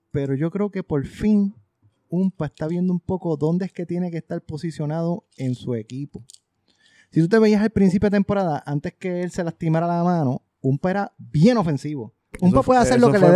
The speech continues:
Speaker 1: dé.
Speaker 2: en veinte minutos,
Speaker 1: Ah,
Speaker 2: ¿lo
Speaker 1: ah,
Speaker 2: viste?
Speaker 1: sí, Umpa puede hacer lo que le salga la gana porque tiene la habilidad para jugar donde le salga los pantalones.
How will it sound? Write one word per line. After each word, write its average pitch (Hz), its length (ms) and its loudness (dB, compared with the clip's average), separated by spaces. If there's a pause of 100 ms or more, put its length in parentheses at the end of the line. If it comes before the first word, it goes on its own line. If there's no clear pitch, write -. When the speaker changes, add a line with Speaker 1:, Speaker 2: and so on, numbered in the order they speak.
(100)
Speaker 1:
dé. 135 80 0
Speaker 2:
en 127 100 0
veinte 127 280 -2
minutos, 147 380 0
Speaker 1:
Ah, 101 120 -14
Speaker 2:
¿lo 123 160 -4
Speaker 1:
ah, - 60 2
Speaker 2:
viste? 117 280 -8 (140)
Speaker 1:
sí, 196 220 2
Umpa 196 220 2
puede 262 160 4
hacer 254 140 2
lo 254 100 4
que 220 80 0
le 190 100 4
salga 208 260 2
la 220 100 4
gana 214 200 2
porque 160 240 0
tiene 165 200 2
la 214 80 4
habilidad 202 380 6
para 202 140 6
jugar 185 200 6
donde 190 220 2
le 143 80 -2
salga 165 240 -4
los 190 100 0
pantalones. 165 600 -2